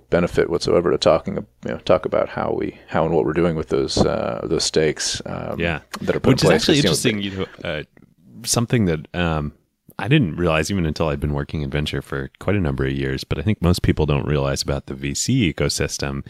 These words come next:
Speaker 2: It's actually kind of the same thing. Um,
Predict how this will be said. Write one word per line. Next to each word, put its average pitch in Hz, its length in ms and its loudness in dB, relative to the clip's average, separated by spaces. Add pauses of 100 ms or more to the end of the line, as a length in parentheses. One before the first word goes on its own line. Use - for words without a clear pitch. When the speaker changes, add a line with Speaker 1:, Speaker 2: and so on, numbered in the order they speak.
(240)
Speaker 2:
It's - 100 -2
actually 175 220 2
kind 98 160 2
of 85 60 6
the 76 60 2
same 78 220 0
thing. 120 320 0 (380)
Um, 76 520 4